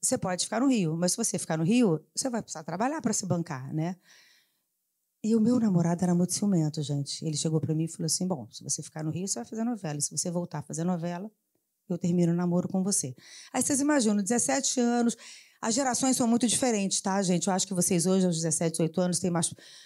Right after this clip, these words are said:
mais maturidade e personalidade. Mas o risco de fazer uma escolha errada que vai dançar a tua vida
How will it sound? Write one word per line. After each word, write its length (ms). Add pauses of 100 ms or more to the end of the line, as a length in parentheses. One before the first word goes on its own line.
(140)
mais 200
maturidade 840
e 40
personalidade. 760
Mas 540 (260)
o 60
risco 500
de 100
fazer 300
uma 120
escolha 360
errada 320
que 100
vai 200
dançar 400
a 40
tua 240
vida 400